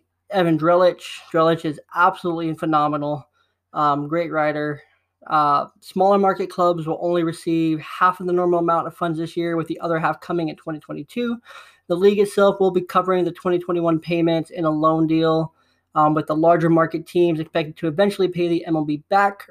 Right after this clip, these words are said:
Read a little bit more from, um, the news on three ten, which is in the description on both the podcast and YouTube, um, in the article by Mark Polishuk of M L B Trade Rumors.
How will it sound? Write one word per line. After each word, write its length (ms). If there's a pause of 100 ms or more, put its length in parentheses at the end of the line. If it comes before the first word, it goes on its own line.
Read 160
a 60
little 160
bit 160
more 340
from, 560 (640)
um, 640 (440)
the 120
news 260
on 140
three 160
ten, 280
which 140
is 100
in 140
the 80
description 800
on 240
both 180
the 60
podcast 580
and 160
YouTube, 480 (220)
um, 420 (720)
in 160
the 80
article 500
by 320
Mark 340
Polishuk 540
of 80
M 120
L 100
B 100
Trade 320
Rumors. 460